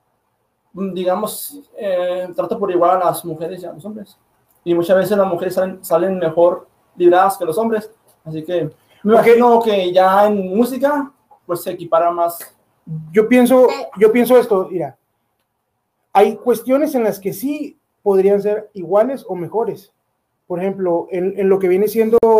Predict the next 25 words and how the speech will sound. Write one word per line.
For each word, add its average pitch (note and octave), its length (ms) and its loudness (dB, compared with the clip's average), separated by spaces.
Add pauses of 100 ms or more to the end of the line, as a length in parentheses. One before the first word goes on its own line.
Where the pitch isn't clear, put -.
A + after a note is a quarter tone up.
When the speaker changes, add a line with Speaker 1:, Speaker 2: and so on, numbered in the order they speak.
(160)
Speaker 2:
en F#3 120 -6
conocimiento F#3+ 720 -4
o, E3+ 500 -4
o E3 60 -6
ser F3 160 -10
intelectual, F#3+ 760 0
o E3+ 100 -6
en E3+ 80 -8
este F#3+ 160 -14
caso F3+ 540 -6 (420)
a, E3 400 0
a E3 40 0
la D3+ 120 -2
música, G3+ 560 -2 (160)
Speaker 1:
Ujú. D#3 120 -18 (240)
Speaker 2:
yo G3+ 140 2
pienso B3 240 0
que G#3+ 80 -4
pueden A3+ 280 4
ser A#3 120 2
mejores A3+ 500 2
y F#3+ 120 -12
pueden, A3+ 520 2
eh, D#3 720 -2 (340)
hasta E3 880 -2